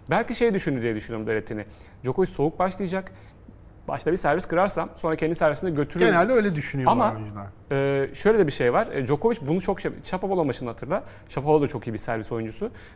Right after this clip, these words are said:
Speaker 1: ve beş ikiyi buldu Shapovalov, e, yarı final
Speaker 2: O da
Speaker 1: maçında.
Speaker 2: üç sıfırla girdi, hızlı
Speaker 1: E,
Speaker 2: girdi.
Speaker 1: hızlı girdi ama Djokovic bir şekilde çevirdi. Yani Djokovic,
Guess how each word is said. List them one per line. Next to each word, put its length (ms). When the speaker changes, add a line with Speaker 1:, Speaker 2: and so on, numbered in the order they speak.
Speaker 1:
ve 120
beş 160
ikiyi 200
buldu 200
Shapovalov, 460
e, 60
yarı 180
final 220
Speaker 2:
O 60
da 40
Speaker 1:
maçında. 160
Speaker 2:
üç 0
sıfırla 360
girdi, 260
hızlı 200
Speaker 1:
E, 280
Speaker 2:
girdi. 140
Speaker 1:
hızlı 240
girdi 260
ama 200
Djokovic 240
bir 60
şekilde 320
çevirdi. 400
Yani 260
Djokovic, 340